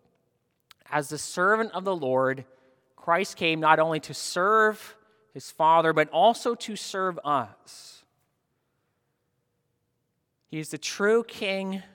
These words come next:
of Kings, the true Israel, but he is not proud. He's not self-seeking. He came to serve, to sa-, serve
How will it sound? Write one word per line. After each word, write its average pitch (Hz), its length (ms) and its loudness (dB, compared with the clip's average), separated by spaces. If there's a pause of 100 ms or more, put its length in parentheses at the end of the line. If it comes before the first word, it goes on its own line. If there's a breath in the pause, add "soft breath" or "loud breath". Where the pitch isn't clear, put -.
of 160 220 -8
Kings, - 880 -4 (320)
the - 60 -20
true 220 340 0
Israel, 151 320 2
but 202 380 4
he 202 180 -8
is 190 380 -6
not 180 320 -2 (500)
proud. 175 540 4 (260)
He's 160 240 -8
not 170 300 4 (500 soft breath)
self-seeking. 165 920 0 (1900)
He 147 80 -18
came 175 300 -6
to 165 100 -8
serve, 180 420 -2 (640 soft breath)
to 160 60 -12
sa-, 180 340 0
serve 185 560 2